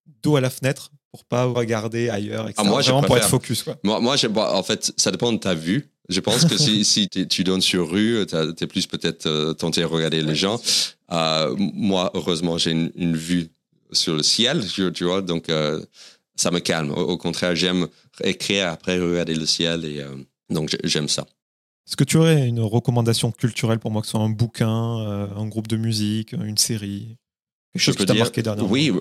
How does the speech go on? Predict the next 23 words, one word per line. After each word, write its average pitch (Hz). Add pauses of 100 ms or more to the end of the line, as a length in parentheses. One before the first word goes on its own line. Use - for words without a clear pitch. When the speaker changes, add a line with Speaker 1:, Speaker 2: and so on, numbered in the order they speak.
Speaker 2:
euh, 85 (100)
je 80
suis -
content 117
de -
partager 92
une 90
série. 101 (500)
<laughs> -
J'ai 87
regardé 87
une 90
série, 85
c'est -
pas 87
forc-, 95
c'est -
à -
la 110
fois 107
drôle, 104 (100)
euh, 82 (100)
mais 78